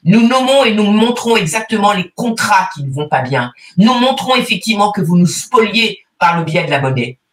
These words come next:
Nous disons effectivement, dégage les bases militaires. Nous disons aux ambassadeurs que ce sont des espions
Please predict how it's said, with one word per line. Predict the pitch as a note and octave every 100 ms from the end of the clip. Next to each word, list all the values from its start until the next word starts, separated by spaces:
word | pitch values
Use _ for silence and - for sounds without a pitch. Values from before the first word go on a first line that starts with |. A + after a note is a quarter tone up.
| _ - F3+
Nous | B3
disons | C4 B3 C4
effectivement, | B3+ A#3 A3 - G#3 G3+ C3
dégage | A#3+ - B3+ - - - -
les | C#3 D3
bases | C3+ - C3
militaires. | B2+ B2 D3 - - -
Nous | A3 B3
disons | B3 C4 C4
aux | G3
ambassadeurs | G#3+ G#3+ - G3+ B3
que | -
ce | A3+
sont | A#3 F#3+
des | F#3
espions | G#3+ - A3+ A#3